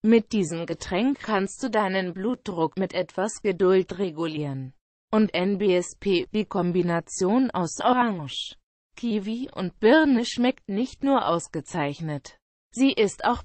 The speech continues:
perfekt zur Senkung des Blutdrucks. Wir empfehlen, dieses Getränk dreimal wöchentlich zum Frühstück zu trinken. Es sollte immer frisch zubereitet werden.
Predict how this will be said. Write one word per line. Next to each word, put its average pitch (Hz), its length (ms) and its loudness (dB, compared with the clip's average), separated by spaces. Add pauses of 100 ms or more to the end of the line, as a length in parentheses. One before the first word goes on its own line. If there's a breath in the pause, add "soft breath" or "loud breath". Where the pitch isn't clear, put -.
perfekt 254 640 -4
zur 175 220 0
Senkung 220 600 0
des 202 200 -6
Blutdrucks. - 1040 -6 (340)
Wir 233 260 4
empfehlen, 208 840 -2 (260)
dieses 214 400 -2
Getränk 190 600 -4
dreimal 202 760 2
wöchentlich 262 680 -2
zum 175 280 -4
Frühstück - 720 -4
zu 254 160 -4
trinken. 147 640 -8 (360)
Es 220 200 -4
sollte 202 360 2
immer 269 340 0
frisch - 440 -4
zubereitet 170 920 0
werden. 143 540 0